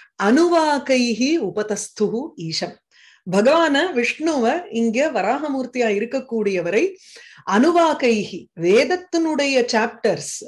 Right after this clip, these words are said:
வேதத்துல இருக்கக்கூடிய விஷயங்களை வைத்து அதுக்கு ஒப்ப இருக்கிற மாதிரி ஒரு, ஒரு, அஹ்,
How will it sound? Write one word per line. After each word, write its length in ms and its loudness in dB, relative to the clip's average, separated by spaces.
வேதத்துல 580 2
இருக்கக்கூடிய 680 -4
விஷயங்களை 720 0
வைத்து 800 0
அதுக்கு 540 -2
ஒப்ப 360 0
இருக்கிற 420 0
மாதிரி 380 0
ஒரு, 520 2
ஒரு, 240 6
அஹ், 180 4